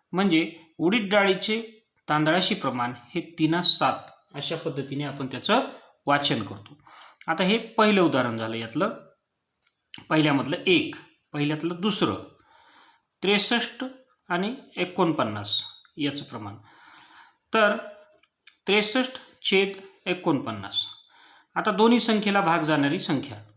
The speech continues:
मग सात, सात नवे त्रेसष्ट. आता आपण डायरेक्ट जरी भाग घातला, आपण आपल्या, ही पद्धत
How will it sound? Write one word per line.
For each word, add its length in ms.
मग 140
सात, 480
सात 280
नवे 260
त्रेसष्ट. 720
आता 160
आपण 260
डायरेक्ट 300
जरी 120
भाग 180
घातला, 420
आपण 220
आपल्या, 240
ही 400
पद्धत 300